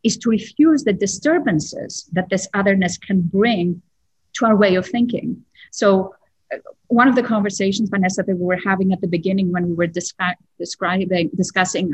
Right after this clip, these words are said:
how do we, who do we invite and how do we think about it, we,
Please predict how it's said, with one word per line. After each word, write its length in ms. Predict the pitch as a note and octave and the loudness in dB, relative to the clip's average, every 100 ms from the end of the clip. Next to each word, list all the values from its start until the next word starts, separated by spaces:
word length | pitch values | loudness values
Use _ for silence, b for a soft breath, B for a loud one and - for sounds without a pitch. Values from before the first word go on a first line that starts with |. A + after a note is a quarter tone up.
| - | -2
how 100 | G3 | 0
do 140 | G3 | 0
we, 140 | A3 - - | -2 -2 -2
who 100 | G3 | -2
do 100 | A3 | 0
we 120 | B3 | 0
invite 340 | A#3+ C#4 C4 | 0 0 0
and 100 | E3+ F3+ | -2 -4
how 80 | F3+ | -4
do 80 | G3+ | -2
we 80 | |
think 240 | G#3+ C#4+ C#4 | 2 2 2
about 300 | F#3 D#3+ - | 0 -2 -4
it, 180 | - - _ _ _ _ _ | -10 -14 _ _ _ _ _
we, 560 | G#3+ B3 B3 A#3+ B3 | 0 4 4 2 -4